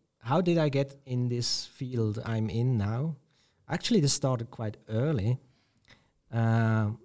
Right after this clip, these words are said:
when I was a kid, I was collecting old devices like radios and, uh, televisions. And I started to disassemble them to get in, in, get some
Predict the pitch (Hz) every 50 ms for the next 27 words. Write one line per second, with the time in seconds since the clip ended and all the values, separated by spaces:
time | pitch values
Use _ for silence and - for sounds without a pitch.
0 | _ _ _ _ _ - 120 120 120 123 120 123 113 117 113 - - 135 147 143
1 | - - - _ _ _ _ _ _ _ _ _ - 120 117 117 120 120 - -
2 | - - - - _ _ _ _ - - 127 107 110 110 - - - 131 123 123
3 | 120 113 - _ - 120 117 123 131 131 131 131 - - - - _ _ - 120
4 | 107 98 92 104 123 - - 160 156 - - - - 131 117 101 107 _ _ _
5 | _ - 113 110 110 113 123 127 120 117 120 131 139 - - - - 104 101 95
6 | 92 - - 107 101 101 - - - 98 95 101 127 - - 175 156 - - _
7 | _ _ _ _ _ _ _ _ _ _ _ _ _ _ _ - 135 131 135 139
8 | 135 135 135 - - 139 147 147 147 139 - 139 131 120 120 120 - - - _
9 | _ - 147 135 - 123 - - 117 113 113 120 147 151 160 180 202 214 - -
10 | - _ _ _ _ _ _ _ _ _ _ _ _ _ _ _ - - - -
11 | 131 120 - 131 131 127 - - - - 127 120 120 123 - - _ - 123 120
12 | 123 127 - _ _ _ _ _ _ _ - 135 123 - - - 135 123 113 107
13 | 107 107 110